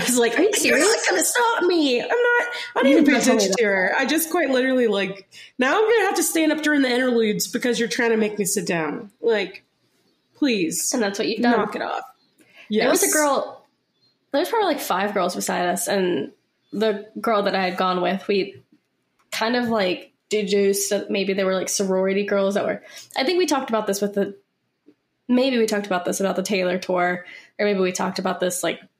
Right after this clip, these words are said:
Speaker 2: while we
Speaker 1: We
Speaker 2: were
Speaker 1: might
Speaker 2: off,
Speaker 1: talk about
Speaker 2: but,
Speaker 1: this
Speaker 2: like,
Speaker 1: via text.
Speaker 2: a lot of people, it seemed, and this is not to, like, doubt anybody's, I mean, you have a very massive Taylor fan right here, and with you, you have a massive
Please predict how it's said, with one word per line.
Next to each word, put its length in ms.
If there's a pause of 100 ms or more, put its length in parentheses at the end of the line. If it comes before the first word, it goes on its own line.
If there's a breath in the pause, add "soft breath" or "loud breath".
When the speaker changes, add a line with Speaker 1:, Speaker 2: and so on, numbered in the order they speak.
(180)
Speaker 2:
while 200
we 100
Speaker 1:
We 80
Speaker 2:
were 40
Speaker 1:
might 100
Speaker 2:
off, 60
Speaker 1:
talk 140
about 120
Speaker 2:
but, 60
Speaker 1:
this 100
Speaker 2:
like, 80
Speaker 1:
via 180
text. 560
Speaker 2:
a 80
lot 220
of 160
people, 380
it 120
seemed, 640 (180)
and 140
this 160
is 80
not 240
to, 100
like, 220
doubt 220
anybody's, 680
I 60
mean, 220
you 120
have 160
a 60
very 300
massive 400
Taylor 280
fan 160
right 140
here, 240
and 240
with 160
you, 160
you 80
have 80
a 40
massive 460